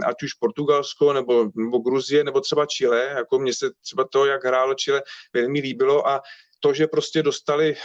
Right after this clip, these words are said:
víc bodů, je jedna věc, ale prostě to je, že dokázali s těma týmama hrát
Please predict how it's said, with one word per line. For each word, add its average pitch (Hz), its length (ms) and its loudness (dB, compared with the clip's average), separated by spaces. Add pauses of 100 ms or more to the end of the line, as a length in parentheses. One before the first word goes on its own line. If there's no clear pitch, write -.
(100)
víc 151 260 -10
bodů, 143 600 4
je 147 160 4
jedna 135 300 2
věc, 139 340 2
ale 135 220 0
prostě 135 360 -2
to 147 160 2
je, 147 100 4
že 147 120 2
dokázali 139 500 0
s - 60 -12
těma 143 220 -2
týmama 143 340 0
hrát 123 460 -2